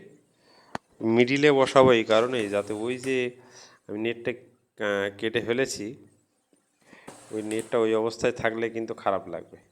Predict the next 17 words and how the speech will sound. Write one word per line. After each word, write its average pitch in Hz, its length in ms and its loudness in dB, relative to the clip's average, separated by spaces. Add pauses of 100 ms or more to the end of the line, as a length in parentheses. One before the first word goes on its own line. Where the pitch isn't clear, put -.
(760)
এখন 107 240 -10
আমার 110 280 -4
ভিতরে 113 540 -2 (600)
সুন্দর 110 300 -6
একটা 113 240 -4
কাজ 104 280 -2
দিয়ে 117 280 -6
ফুলটা 104 440 -6 (400)
গেট 107 180 -4
আপ 104 140 -2
আরও 104 440 -4 (1040)
বাড়াতে 98 460 0
হবে। 87 280 -10 (1400)
এই 101 140 -10
যে, 110 180 -8 (720)
আমি 101 180 -10
এই 98 100 -10